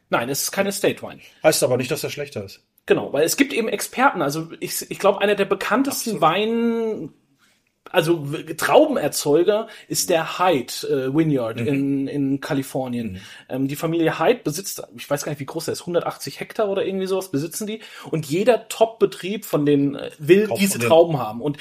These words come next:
Speaker 2: Ja.
Speaker 1: du kriegst einen Hyde Vineyard Chardonnay zum Beispiel. Mir fallen jetzt spontan vier oder fünf Produzenten ein, die Hyde Vineyard produzieren.
Speaker 2: Mhm.
Speaker 1: Weil sie eben alle bei Hyde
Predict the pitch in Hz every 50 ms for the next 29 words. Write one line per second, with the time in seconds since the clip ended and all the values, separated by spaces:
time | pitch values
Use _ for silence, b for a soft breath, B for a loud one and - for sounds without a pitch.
0 | B B 123 110 165 156 - 233 247 - - - 175 151 - - 170 214 262 -
1 | 160 165 208 240 240 220 208 202 208 - - - 170 156 190 233 262 240 240 240
2 | - - 208 190 196 190 - - 214 208 202 B B B - 170 202 196 - 202
3 | 190 185 185 180 - - - - - 180 165 156 165 185 190 190 - - - 262
4 | 226 196 190 - 220 208 202 - - - 175 175 165 - - 180 185 180 180 170
5 | 131 160 160 156 147 143 - - 165 175 160 - 147 165 170 156 131 117 - -
6 | - - 117 107 110 95 92 - - 123 107 98 98 B B B B B B B
7 | B _ - 135 143 156 190 185 220 208 - 202 196 190 - - 156 185 226 254
8 | 247 - 139 139 - - - 147 156 165 196 202 -